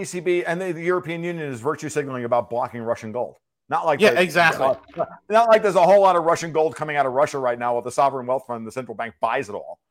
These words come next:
Speaker 1: But
Speaker 2: Yeah, exactly.
Speaker 1: you know, let's not talk about that.
Speaker 2: <laughs> Oh, it's
Speaker 1: So,
Speaker 2: gonna be
Speaker 1: no,
Speaker 2: some
Speaker 1: I,
Speaker 2: exciting times for
Speaker 1: absolutely, dude.
Speaker 2: sure.
Speaker 1: I,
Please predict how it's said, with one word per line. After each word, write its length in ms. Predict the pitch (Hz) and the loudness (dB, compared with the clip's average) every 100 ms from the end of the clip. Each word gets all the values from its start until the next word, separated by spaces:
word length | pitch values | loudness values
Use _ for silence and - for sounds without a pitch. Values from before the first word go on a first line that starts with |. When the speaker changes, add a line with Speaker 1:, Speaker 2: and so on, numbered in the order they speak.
| _ _ | _ _
Speaker 1:
But 100 | 117 | -10
Speaker 2:
Yeah, 120 | 131 - | -10 -10
exactly. 500 | 120 127 120 113 - _ _ _ _ | -10 -8 -8 -10 -18 _ _ _ _
Speaker 1:
you 140 | 220 - | -18 -16
know, 120 | 208 - 175 - - - - | -18 -16 -18 -14 -16 -16 -16
let's 120 | - | -8
not 120 | 120 | -6
talk 180 | - - | -6 -10
about 180 | - - | -14 -20
that. 80 | _ | _
Speaker 2:
<laughs> 60 | _ _ _ _ _ _ _ _ _ | _ _ _ _ _ _ _ _ _
Oh, 120 | 117 | -4
it's 120 | 120 98 | -2 -4
Speaker 1:
So, 40 | |
Speaker 2:
gonna 120 | 139 | -4
be 60 | 127 | 2
Speaker 1:
no, 60 | |
Speaker 2:
some 120 | 170 147 | 2 4
Speaker 1:
I, 120 | 160 | 2
Speaker 2:
exciting 140 | 165 | 4
times 160 | 170 - | 2 2
for 60 | 160 | -2
Speaker 1:
absolutely, 260 | 185 139 | 0 -2
dude. 160 | 120 127 | -4 -2
Speaker 2:
sure. 80 | |
Speaker 1:
I, 140 | 143 | -2